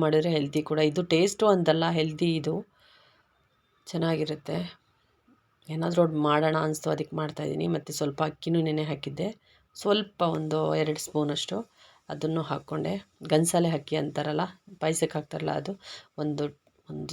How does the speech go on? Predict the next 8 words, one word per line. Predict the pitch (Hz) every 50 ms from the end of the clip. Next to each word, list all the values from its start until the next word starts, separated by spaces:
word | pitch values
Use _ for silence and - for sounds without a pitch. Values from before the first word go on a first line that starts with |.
| - -
ಚಿಕ್ಕ | - 185 - _ _ - 202 190 -
ಚಿಟಿಕೆ | - 175 - - 185 180 175
ಅಷ್ಟು | 170 - - 185 214 220 - _ _ _ _ _ _ _ _ -
ಉಪ್ಪು | - - - - 175 175 165
ಹಾಕ್ಕೊಂಡೆ, | 156 143 - - 156 156 156 170 180 190 175
ಮತ್ತೆ | 160 160 - - 190 208 202 - _ _ _ _ - 170
ಏಲಕ್ಕಿ | 170 165 165 165 - 160 147 147
ಹಾಕ್ಕೊಂಡೆ. | 143 139 - 156 151 156 190